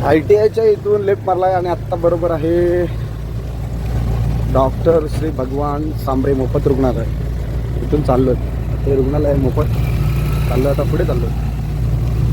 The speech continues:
सुपरवाडी. श्रीपाद तिथे राहतो. तिथून श्रीपादला पिकअप करणार आणि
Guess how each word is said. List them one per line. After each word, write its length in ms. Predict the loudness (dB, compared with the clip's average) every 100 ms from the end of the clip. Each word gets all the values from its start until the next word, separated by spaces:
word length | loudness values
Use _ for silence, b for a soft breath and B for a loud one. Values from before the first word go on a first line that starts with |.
| 2 2 2 2 2 2 2 2 2 2 2 2 2 2 2
सुपरवाडी. 380 | 2 2 2 2 2 0 -2 -2 -2 -4 -4 -2 -2 -2 0 2 2 2 2 2 2 2 4 4 4 4 4 4 4
श्रीपाद 200 | 4 4
तिथे 120 | 4 4
राहतो. 220 | 4 2
तिथून 540 | 2 0 0 0 0
श्रीपादला 420 | 2 2 2 2
पिकअप 260 | 2 2 2
करणार 220 | 2 2
आणि 300 | 4 2 2